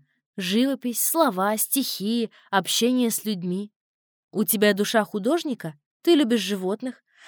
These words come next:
Обращаются ли к тебе за советом и поддержкой? Или ты интеллектуалка, мечтательница, созидательница?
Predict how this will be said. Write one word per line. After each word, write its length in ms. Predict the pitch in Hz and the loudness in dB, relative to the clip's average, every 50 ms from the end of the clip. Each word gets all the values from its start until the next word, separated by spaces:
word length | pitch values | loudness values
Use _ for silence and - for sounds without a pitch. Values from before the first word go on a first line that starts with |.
| - - - - | -20 -18 -6 2
Обращаются 840 | 233 240 214 247 247 240 233 - - - 359 415 381 277 - - 269 | 2 4 4 6 4 4 2 0 0 0 0 0 0 0 0 -2 -2
ли 100 | 247 233 | -2 -4
к 100 | - - | -6 -8
тебе 320 | - - 247 220 285 311 | -6 -4 -4 -2 -2 -2
за 120 | 269 254 226 | -2 -2 -2
советом 520 | - - 226 202 214 262 262 - 262 247 | -2 -2 -2 -2 -2 -4 -4 -4 -4 -4
и 40 | 233 | -4
поддержкой? 800 | - - 269 226 - - 294 220 - - - - 175 160 - _ _ _ _ _ _ _ _ _ - - | -4 -4 -4 -4 -4 -2 -2 0 -2 -2 -8 -8 -10 -10 -10 _ _ _ _ _ _ _ _ _ -2 4
Или 240 | 330 381 349 330 226 | 6 6 6 6 4
ты 320 | - - 311 320 320 - | 0 0 2 2 2 2
интеллектуалка, 1040 | - 269 262 233 - 247 247 - - - 233 226 208 220 247 269 269 254 - - 254 | 0 -2 -2 -2 -2 -2 -4 -4 -4 -2 0 0 2 2 2 2 0 0 -2 -2 0
мечтательница, 1000 | 226 208 180 - - - - 180 185 214 - 240 220 208 202 202 190 - - 190 170 | 0 0 -2 -2 -6 -4 -2 -2 -2 -2 -2 -4 -4 -2 -2 -2 -2 -4 -4 -4 -2
созидательница? 1040 | - - 214 196 202 185 175 175 170 170 170 190 190 190 190 185 - - 196 185 | -2 -2 -2 -2 -4 -2 0 0 0 0 -2 -6 -6 -6 -4 -2 -2 -2 -4 -6